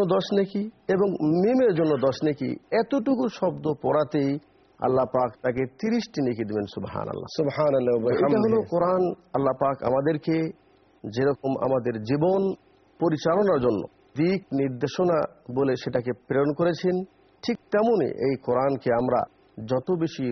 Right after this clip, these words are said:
Speaker 1: মহব্বত করব এবং এটাকে যত বেশি তেলাওয়াত করব, পড়ব, শুনব, এর, এর পিছনে আমাদের জন্য শুধু নেকি আর নেকি রয়েছে।
Speaker 2: আমি ফিরে আসবো আপনার কাছে। আসলে কোরআন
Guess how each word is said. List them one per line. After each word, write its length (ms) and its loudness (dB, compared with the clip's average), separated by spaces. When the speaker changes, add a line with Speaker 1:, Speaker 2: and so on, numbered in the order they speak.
Speaker 1:
মহব্বত 500 -2
করব 200 0
এবং 240 0
এটাকে 360 -2
যত 240 -4
বেশি 260 -2
তেলাওয়াত 500 2
করব, 200 -2
পড়ব, 320 2
শুনব, 320 2
এর, 200 0
এর 160 2
পিছনে 360 0
আমাদের 280 0
জন্য 200 0
শুধু 280 -4
নেকি 380 0
আর 160 0
নেকি 300 0
রয়েছে। 380 -2
Speaker 2:
আমি 240 0
ফিরে 220 0
আসবো 220 0
আপনার 260 0
কাছে। 260 0
আসলে 260 0
কোরআন 320 2